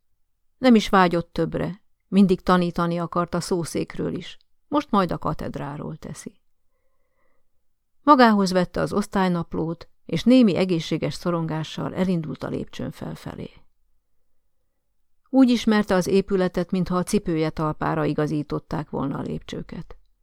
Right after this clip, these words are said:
Balra fordult, kopogni akart, aztán eszébe jutott, itt most ő a főnök. Benyitott, a diákok vigyázálásba vágták magukat,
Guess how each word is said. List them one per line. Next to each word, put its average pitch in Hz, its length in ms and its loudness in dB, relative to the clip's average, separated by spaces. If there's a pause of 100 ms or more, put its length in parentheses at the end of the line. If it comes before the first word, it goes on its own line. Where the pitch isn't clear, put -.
(720)
Balra 214 280 4
fordult, 175 680 -4 (260)
kopogni 180 480 -2
akart, 165 540 -6 (140)
aztán 165 320 -8
eszébe 180 400 -2
jutott, 180 540 -6 (500)
itt - 240 -10
most 175 200 -4
ő 170 200 0
a 160 60 0
főnök. 165 560 -8 (1300)
Benyitott, 208 720 2 (440)
a 170 100 -4
diákok 165 500 -2
vigyázálásba 165 840 -4
vágták 160 480 -8
magukat, - 600 -10